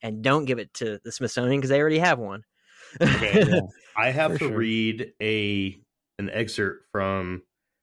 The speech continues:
Speaker 2: uh, Huevelman's, um, Neanderthal, The Strange Saga of the Minnesota Iceman. This is on page one thirty-three. Uh, the chapter is called Cloak and Dagger, about halfway down. Just gonna read the paragraph word for word because this is pretty funny.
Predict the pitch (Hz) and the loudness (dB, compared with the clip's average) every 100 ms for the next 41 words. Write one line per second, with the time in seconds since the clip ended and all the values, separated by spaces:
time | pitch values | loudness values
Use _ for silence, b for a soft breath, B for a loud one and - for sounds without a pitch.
0 | _ _ 95 92 92 87 113 107 107 98 | _ _ -2 0 0 -2 -2 -2 -2 -4
1 | 95 95 92 - - - 90 87 87 87 | -6 -8 -8 -8 -10 -10 -6 -4 -2 -4
2 | 87 87 87 _ - - _ _ _ _ | -4 -8 -10 _ -16 -16 _ _ _ _
3 | _ _ _ _ _ - 113 123 123 131 | _ _ _ _ _ -4 0 0 0 0
4 | 131 120 123 104 - 117 113 113 - 110 | 0 -2 -2 -4 -4 -2 -2 -2 -4 -2
5 | 104 101 98 98 - 92 95 98 98 - | -2 -2 -4 -6 -10 -12 -6 -4 -4 -4
6 | 87 87 - 92 92 92 87 - 90 90 | -4 -6 -6 -8 -6 -6 -6 -4 -6 -4
7 | 98 101 110 107 101 92 98 98 98 - | -6 -4 -4 -4 -6 -4 -2 -2 -6 -10
8 | _ _ _ _ _ _ _ - 87 87 | _ _ _ _ _ _ _ -6 -2 0
9 | 90 87 85 - 98 - 95 - - 90 | 0 -2 -6 -4 -4 -4 -6 -8 -8 -8
10 | - - 104 98 87 95 104 110 110 104 | -8 -6 -6 -6 -6 -2 -2 -2 -2 -2
11 | 101 92 - - 95 - 95 95 95 98 | -4 -6 -4 -4 -4 -6 -10 -6 -4 -2
12 | 104 104 104 _ _ - 107 104 113 110 | -2 -4 -10 _ _ -10 -8 -4 -4 -4
13 | 104 107 98 98 90 87 95 104 101 101 | -4 -4 -2 -2 -4 -4 -2 -2 -2 -6
14 | 92 90 85 87 82 80 76 76 - 78 | -4 -4 -4 -6 -6 -6 -10 -10 -10 -10
15 | 76 | -10